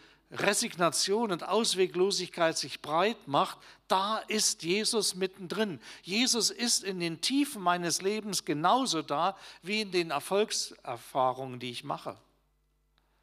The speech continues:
Jesus ist im Leiden da. Und manchmal verherrlicht er sich gerade dort, wo wir noch an viel, viel stärkere Grenzen kommen. Du kannst aufstehen. Du kannst leben, sagt Jesus. Du kannst glauben.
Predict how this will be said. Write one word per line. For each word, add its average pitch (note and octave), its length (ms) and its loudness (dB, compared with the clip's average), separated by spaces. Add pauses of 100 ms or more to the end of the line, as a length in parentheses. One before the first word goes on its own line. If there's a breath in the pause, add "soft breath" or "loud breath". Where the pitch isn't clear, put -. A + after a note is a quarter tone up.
(840)
Jesus C#3+ 400 0
ist F3 120 -8
im F#3 120 -10
Leiden F3 360 -8
da. G2 280 -14 (840 loud breath)
Und D#3 220 0
manchmal D#3+ 580 4
verherrlicht F#3 580 2
er E3 120 2
sich C#3+ 260 -6
gerade C3+ 320 2
dort, - 320 0 (280 loud breath)
wo D3 180 0
wir D3 120 2
noch C#3 180 0
an B2 100 -4
viel, G3+ 220 -8
viel C3 160 -6
stärkere F3 520 0
Grenzen G#2+ 400 -8
kommen. G2 300 -18 (2500 soft breath)
Du B2+ 80 -4
kannst F3+ 400 -2
aufstehen. C3+ 500 -4 (460)
Du C#3 60 -2
kannst F#3 340 0
leben, A#3 300 0
sagt C3 280 -2
Jesus. A2+ 300 -4
Du G3 140 -2
kannst G3+ 300 2
glauben. G#3 440 -2